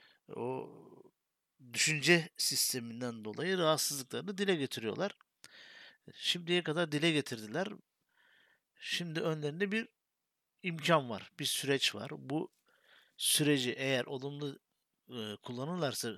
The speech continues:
saygıdeğer Beşiktaşlı kongre üyeleri, belki de Beşiktaş'ın geleceği adına olumlu bir şey yapmış olacaklar. Yani artık o, e, <coughs> dile getirilen Matruşka gibi birbirisinin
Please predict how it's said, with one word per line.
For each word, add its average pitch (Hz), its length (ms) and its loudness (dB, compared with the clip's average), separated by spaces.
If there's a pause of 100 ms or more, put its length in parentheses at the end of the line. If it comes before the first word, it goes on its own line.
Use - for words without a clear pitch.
saygıdeğer 113 560 -6
Beşiktaşlı 117 680 -2
kongre 117 380 -2
üyeleri, 117 360 -4 (720)
belki 165 380 0
de 143 140 -6
Beşiktaş'ın 143 460 -4
geleceği 135 440 2
adına 123 280 -4
olumlu 135 440 -6
bir 123 60 -6
şey 160 320 2 (460)
yapmış 123 380 -6
olacaklar. 110 640 -8 (920)
Yani 147 280 0
artık 151 380 0 (1500)
o, 143 340 2 (1040)
e, 190 360 12
<coughs> - 0 -
dile 139 200 4
getirilen 110 600 -2 (1700)
Matruşka 131 600 -2
gibi 117 360 -6
birbirisinin 123 680 -6